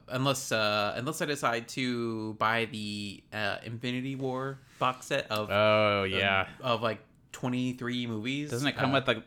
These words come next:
Speaker 2: the, the glove too and everything?
Speaker 1: Oh, I'd hope so. It's gonna probably be, like, six hundred bucks.
Speaker 2: Oh my God.
Speaker 1: <laughs>
Speaker 2: Yeah.
Speaker 1: It is, like, tw-, it is twenty-three movies. So.
Speaker 2: That's true.
Speaker 1: Uh, but so I have, I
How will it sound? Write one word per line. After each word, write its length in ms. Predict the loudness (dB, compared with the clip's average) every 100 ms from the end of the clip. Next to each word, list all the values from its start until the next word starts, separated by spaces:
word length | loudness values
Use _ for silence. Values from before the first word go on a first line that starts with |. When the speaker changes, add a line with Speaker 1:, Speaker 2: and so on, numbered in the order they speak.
| -4
Speaker 2:
the, 200 | 0 0
the 140 | 0
glove 460 | 2 4 4 2 -2
too 240 | -2 0
and 100 | 0
everything? 460 | 0 -2 -4 -4 -6 -6
Speaker 1:
Oh, 180 | -4 0
I'd 120 | 0
hope 240 | -2 -4
so. 280 | -4 -2 -2
It's 120 | -4
gonna 220 | -4 -4 0
probably 260 | 2 2
be, 140 | 0 -2
like, 160 | -4
six 180 | -10 -8
hundred 220 | -8 -4
bucks. 340 | -2 -2 -6 -12 -12
Speaker 2:
Oh 80 | -10
my 760 | -12 -10 -10 -10 -8 -6 2 2 2
God. 300 | -2 -2 -6 -4
Speaker 1:
<laughs> 60 | -10 -8 -14 -14 -16
Speaker 2:
Yeah. 100 | -14 -14 -16 -6
Speaker 1:
It 100 | -4
is, 160 | -2 -2
like, 180 | -6
tw-, 140 | -8 -10
it 120 | -2
is 140 | -2 -2
twenty-three 380 | -4 -4 -4 -4
movies. 500 | -4 -2 -4 -6 -10
So. 140 | -8 -4
Speaker 2:
That's 180 | -2 -2
true. 260 | -2 -2 -4 -16 -20 -20 -20 -14 0
Speaker 1:
Uh, 340 | 2 4 2 -4 -12
but 320 | 2 4 4 2 -12 -14 -10 -6
so 180 | 2 4
I 100 | 6
have, 260 | 6 4
I 180 | -2